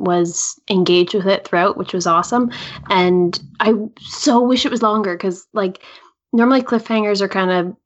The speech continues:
silly and whatever, but I actually am excited about this cliffhanger, um, 'cause there was some awesome Bumblebee action happening, which was so great.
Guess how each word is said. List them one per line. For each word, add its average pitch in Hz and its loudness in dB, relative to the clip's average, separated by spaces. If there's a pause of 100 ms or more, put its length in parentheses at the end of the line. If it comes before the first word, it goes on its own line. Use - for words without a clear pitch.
(160)
silly 190 4
and 165 0
whatever, 175 2
but 233 2
I 202 2
actually 196 -2 (380)
am 196 0
excited 185 0
about 302 0
this 302 -2
cliffhanger, 320 -2 (400)
um, 180 0 (100)
'cause 190 -8
there 185 0
was 175 -2
some 156 -4 (160)
awesome 247 2
Bumblebee 214 2
action 175 -8
happening, 165 -8
which 170 -10
was - -6
so 180 -2
great. 170 -2